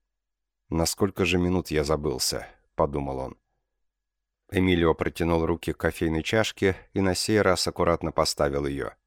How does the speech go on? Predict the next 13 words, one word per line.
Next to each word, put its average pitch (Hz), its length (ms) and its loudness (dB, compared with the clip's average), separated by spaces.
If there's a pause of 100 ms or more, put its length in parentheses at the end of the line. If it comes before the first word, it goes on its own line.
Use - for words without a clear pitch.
(760)
«Прошу - 300 0
прощения», — 101 580 2
проговорил 78 580 0
он, 71 160 -4 (100)
не 87 100 -2
сразу 82 360 0
поглядев 73 460 -4
на 80 100 -4
Фелькера. 71 480 -6 (500)
«Вы 82 160 0
что-то 85 280 0
сказали?» 90 560 0 (1120)
«Да, 123 400 4